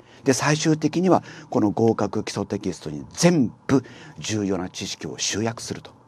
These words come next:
そういう形をとってまいりますので、いいですね。これが勉強ね、やり方として一番合理的なんですよ。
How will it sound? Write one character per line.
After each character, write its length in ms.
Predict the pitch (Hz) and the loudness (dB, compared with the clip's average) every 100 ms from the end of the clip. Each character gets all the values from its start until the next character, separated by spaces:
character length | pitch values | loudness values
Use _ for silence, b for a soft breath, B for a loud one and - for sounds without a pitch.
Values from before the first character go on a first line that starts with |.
| - | -14
そ 140 | - | -4
う 20 | 180 | -4
い 20 | |
う 20 | |
形 380 | 175 165 160 151 | -2 -6 -2 -4
を 40 | |
と 160 | - 151 | -4 -10
っ 20 | |
て 100 | - | -10
ま 100 | 139 | -12
い 40 | |
り 60 | 135 | -12
ま 100 | - | -16
す 100 | - | -20
の 80 | - | -20
で、 60 | |
い 40 | - _ _ _ - | -20 _ _ _ -8
い 40 | |
で 60 | 110 | -6
す 100 | - | -6
ね。 140 | 65 _ b b b | -16 _ b b b
こ 100 | - | -2
れ 100 | 175 | 2
が 200 | 202 185 B B B - | 2 0 B B B -4
勉 240 | 104 104 | -2 -2
強 240 | 104 87 - | -2 -4 -4
ね、 140 | 110 117 - | -6 -6 -8
や 100 | 85 | -10
り 60 | |
方 200 | 87 80 | -10 -12
と 80 | - | -14
し 60 | - | -12
て 80 | |
一 260 | - - - | -12 -6 -4
番 220 | 156 156 | 0 0
合 160 | 117 104 | 0 -2
理 40 | |
的 160 | 101 92 | -4 -8
な 60 | |
ん 40 | 85 | -10
で 60 | |
す 60 | |
よ。 100 | - | -14